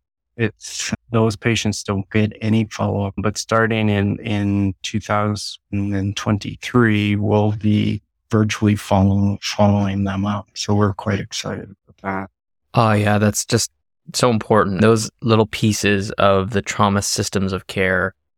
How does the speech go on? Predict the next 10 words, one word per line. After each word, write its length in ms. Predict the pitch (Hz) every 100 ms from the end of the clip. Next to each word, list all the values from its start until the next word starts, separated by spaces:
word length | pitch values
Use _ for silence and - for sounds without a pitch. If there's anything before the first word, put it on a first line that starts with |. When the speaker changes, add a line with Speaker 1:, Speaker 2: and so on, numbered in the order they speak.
| _ _ _ -
Speaker 2:
are 140 | 107
just 220 | 107 101
so 160 | - 104
important 460 | 101 - 104 101 -
to 40 |
the 140 | 98 -
overall 480 | 104 104 98 98 95
success 880 | - 95 - - 95 90 - - - _ _ -
and 600 | 107 90 85 85 85 - _ _ _ _ _ _ _ _ _ _
outcomes 640 | 113 107 101 80 - -